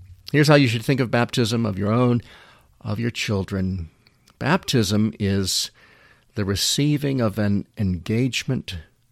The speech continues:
ring. Uh, that's, in our culture, what marks out a woman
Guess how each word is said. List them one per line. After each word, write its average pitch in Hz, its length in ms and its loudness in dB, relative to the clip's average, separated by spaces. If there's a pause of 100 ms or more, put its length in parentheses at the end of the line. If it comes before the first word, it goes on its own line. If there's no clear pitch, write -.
(120)
ring. 90 800 -2 (880)
Uh, 87 240 -6
that's, - 760 -4
in 92 120 -4
our 95 120 0
culture, 120 640 0
what 104 180 -2
marks 95 460 0
out 101 220 0
a 98 60 0
woman 101 480 0